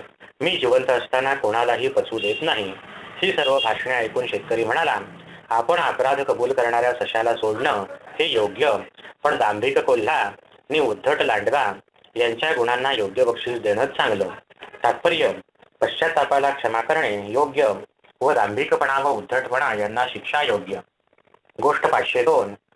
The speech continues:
बगळा आणि राजहंस. एकदा एक राजहंस एका बगळ्यास म्हणाला, "काय रे तू अधाशी, पाण्यातला कोणताही प्राणी खायला तू मागे पुढे पाहत नाहीस. बरं वाईट नासकं हा फरक सुद्धा तुझ्या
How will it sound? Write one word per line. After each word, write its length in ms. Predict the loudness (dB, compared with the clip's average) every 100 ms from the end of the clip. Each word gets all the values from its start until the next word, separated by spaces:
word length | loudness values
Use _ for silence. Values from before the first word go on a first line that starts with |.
| _
बगळा 300 | 0 2 4
आणि 320 | 2 0 0 2
राजहंस. 500 | 2 0 0 -4 -8 -18 _ _ -6
एकदा 260 | -2 2 2
एक 180 | 2
राजहंस 560 | 2 2 2 2 0 -2 -8 _ -8
एका 240 | -2 0
बगळ्यास 320 | 2 2 2 0
म्हणाला, 300 | 0 0 0 -2 -10 _ -20 _ -2
"काय 180 | 0 2
रे 100 | 2
तू 120 | 4
अधाशी, 560 | 2 4 0 0 -6 -6 _ -20 -20 -2
पाण्यातला 480 | 0 2 0 2 2
कोणताही 440 | 2 2 0 0
प्राणी 320 | 0 0 0 -2
खायला 400 | 0 2 0 -2 -8 _ -20 -8 0
तू 60 |
मागे 280 | 2 2 2
पुढे 220 | 2 2
पाहत 240 | 2 2 0 0
नाहीस. 320 | 0 0 -4 -10 -20 -20 -20 _ _ -20 -20 -6
बरं 280 | 4 4 6
वाईट 420 | 4 4 2 0
नासकं 640 | -2 0 -2 -2 2 2 2 -2 -16 -18 -18 -2
हा 200 | 0 2
फरक 220 | 4 2
सुद्धा 460 | 2 0 2 0 -2 -6 -20 _ -2
तुझ्या 220 | 0